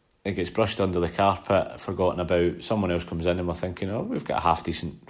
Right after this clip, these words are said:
kind of pairing here. That's, that, this could actually work." Two young guys, two fit guys, two powerful guys who, who can defend,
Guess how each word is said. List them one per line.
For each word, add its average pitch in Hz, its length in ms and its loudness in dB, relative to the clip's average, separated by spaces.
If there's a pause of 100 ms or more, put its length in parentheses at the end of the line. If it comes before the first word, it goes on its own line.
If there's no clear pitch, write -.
(140)
kind 87 120 -4
of - 80 -6
pairing 110 280 0
here. 139 220 2
That's, - 420 -2
that, - 240 -4
this - 180 -2
could 87 160 -2
actually 87 320 0
work." 107 380 4
Two 104 80 2
young 95 260 4
guys, 90 560 4 (400)
two 98 140 4
fit - 240 2
guys, 90 260 2
two 92 280 4
powerful 101 420 2
guys 85 420 4
who, 90 220 6
who 87 240 -2
can 85 220 -2
defend, 98 500 2